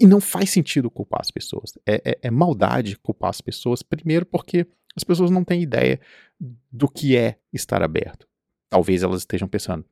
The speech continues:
só as pessoas dos, do meu convívio, só as pessoas que olham minha conta, conseguem, que tem, que tem, fazem parte da minha lista, conseguem ver isso. Ou podem não tá pensando em absolutamente nada. Mais uma vez, essas pessoas não têm conhecimento técnico. Então, o erro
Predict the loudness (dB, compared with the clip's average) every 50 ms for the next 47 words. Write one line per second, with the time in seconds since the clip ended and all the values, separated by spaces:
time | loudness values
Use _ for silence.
0 | _ _ -8 -6 -6 0 2 4 4 4 2 -2 _ _ _ -20 _ _ _ -10
1 | -10 -8 -6 -6 -8 -4 -2 0 0 0 0 -2 -6 -10 -10 -12 -14 -6 -6 -4
2 | -4 -4 -8 -6 -6 -4 0 2 0 0 0 -4 -6 -6 -6 -10 -8 -8 -8 -8
3 | -4 -6 -6 -6 -6 -10 -10 -10 -10 -10 -4 -2 0 0 0 0 -2 -4 -6 -8
4 | -6 -4 -4 -4 -4 -8 -10 -10 -10 -10 -8 -10 -10 -8 -10 -10 -8 -8 -8 -8
5 | -10 -10 -8 -8 -8 -8 _ -6 0 0 0 0 -2 -10 -6 -6 -6 -6 -6 -10
6 | -12 -10 -8 -8 -8 -6 -4 -6 -6 -4 -6 -10 -8 -8 -8 -6 -4 -4 -4 -4
7 | -4 -4 -6 -6 -6 -10 -14 -18 _ -20 -20 -20 -20 -20 -20 _ _ 4 6 6
8 | 6 4 0 _ _ -6 -4 -4 -2 -4 -4 -4 -2 -2 -2 -2 -2 -4 -4 -2
9 | -4 -6 -6 -4 -4 -4 -4 -4 -6 -6 -8 -10 -10 -8 -8 -8 -8 -8 -10 -12
10 | -6 -4 -2 -2 0 -2 -2 -2 -2 -2 -2 -2 -4 -6 -8 -8 -8 -8 -6 -8
11 | -8 -8 -6 -4 -4 -2 -2 -4 -4 -2 -2 0 0 -2 -2 -4 -8 -8 -8 -10
12 | -12 -12 -10 -10 -10 -10 -14 _ _ -12 -12 -12 -14 _ -20 -16 _ -14 -10 -10
13 | -10 -8 -2 2 4 4 6 6 4 2 0 -2